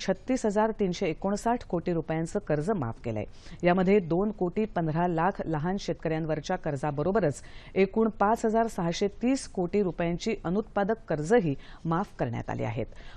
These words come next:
उत्तर प्रदेश मंत्रिमंडळाच्या काल झालेल्या पहिल्या बैठकीनंतर पत्रकार परिषदेत ही माहिती देण्यात आली. उत्तर प्रदेश सरकारनं शेतकऱ्यांचं शोषण थांबवण्यासाठी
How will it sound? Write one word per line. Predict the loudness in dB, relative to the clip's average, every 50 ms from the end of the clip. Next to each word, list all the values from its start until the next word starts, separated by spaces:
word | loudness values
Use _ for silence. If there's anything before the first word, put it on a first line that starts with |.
| 0 2
उत्तर | 2 4 6 4 4
प्रदेश | 4 4 2 4 2 2 2 0
मंत्रिमंडळाच्या | 0 0 0 0 0 2 2 2 4 2 2 2 0 0
काल | 0 2 2 2 2
झालेल्या | 2 2 4 4 4 4 4 2
पहिल्या | 2 2 0 0 2 2 2
बैठकीनंतर | 2 0 0 0 -2 -2 0 0 0 0 2 2 2 2
पत्रकार | 2 -2 -4 -4 -4 -2 0 0 0
परिषदेत | 0 0 -2 -2 -2 -2 -2 -2 -2 -2
ही | -2 -4 -4
माहिती | -2 -2 -4 -2 -2 -2
देण्यात | -2 -2 -2 -4 -4 -6 -6
आली. | -8 -8 -8 -8 -10 -14 -16 -16 -16 -16 -16 -14 0 0
उत्तर | 0 4 4 4 4
प्रदेश | 6 4 4 4 4 2
सरकारनं | 2 0 -2 0 2 2 4 4 2 0 -2 -6 -12 -16 -6
शेतकऱ्यांचं | 0 2 2 2 4 4 4 4 4 4 4 4 2 4
शोषण | 4 2 0 0 0 0 0 0 0
थांबवण्यासाठी | 0 2 2 2 2 2 2 2 2 0 0 0 -2 -4